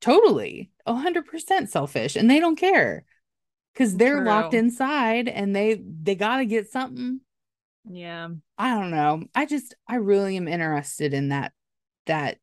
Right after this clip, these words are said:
Speaker 1: thought
Speaker 2: Especially
Speaker 1: process.
Speaker 2: the people that meet after the other person is in prison. Like, it's one thing if you know the person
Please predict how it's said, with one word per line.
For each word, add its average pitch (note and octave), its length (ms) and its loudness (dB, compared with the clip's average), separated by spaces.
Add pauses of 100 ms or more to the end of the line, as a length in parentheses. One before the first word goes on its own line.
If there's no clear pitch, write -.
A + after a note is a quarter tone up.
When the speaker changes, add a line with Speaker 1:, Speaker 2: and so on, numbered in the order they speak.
(420)
Speaker 1:
thought - 440 0 (560)
Speaker 2:
Especially - 440 0
Speaker 1:
process. A#4+ 340 4
Speaker 2:
the - 20 -
people C#4+ 420 2
that B3 240 0
meet F#3 400 -6 (120)
after F3 380 -2
the E3 80 -2
other E3 220 -2
person E3 360 -8
is D#3+ 140 -14
in D3+ 160 -16
prison. D3+ 420 -10
Like, F#3+ 160 -8
it's G#3+ 140 -8
one D#4+ 220 0
thing B3+ 180 -2
if A#3 100 -8
you G3 140 -4
know E3+ 320 -2
the E3+ 100 -4
person E3+ 720 -6